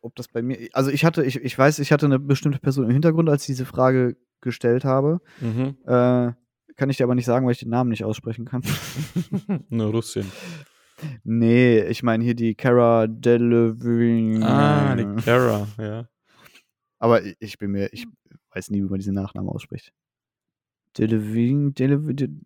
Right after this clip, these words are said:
Speaker 1: Dele-,
Speaker 2: Cara
Speaker 1: Delevingne
Speaker 2: Delevingne.
Speaker 1: wahrscheinlich. Delevingne?
Speaker 2: Cara Delevingne.
Speaker 1: Dele-, Delevingne.
Speaker 2: Delevingne.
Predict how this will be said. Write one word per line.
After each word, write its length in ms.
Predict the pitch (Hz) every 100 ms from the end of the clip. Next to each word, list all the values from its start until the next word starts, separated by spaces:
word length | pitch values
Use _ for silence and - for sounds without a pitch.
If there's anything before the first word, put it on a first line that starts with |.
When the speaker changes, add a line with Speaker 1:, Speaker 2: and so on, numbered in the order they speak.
| _ _ -
Speaker 1:
Dele-, 280 | 127 131 139
Speaker 2:
Cara 100 | 127
Speaker 1:
Delevingne 20 | 123
Speaker 2:
Delevingne. 440 | 127 123 110 110
Speaker 1:
wahrscheinlich. 360 | 101 107 104 110 120 _ _ _ - -
Delevingne? 460 | 120 123 135 147 - _ _ _ _
Speaker 2:
Cara 300 | 120 117 117
Delevingne. 520 | - 120 113 117 113
Speaker 1:
Dele-, 300 | 113 117 104
Delevingne. 600 | 117 123 120 139 117 101 _ _ _ _ _ -
Speaker 2:
Delevingne. 420 | 104 113 120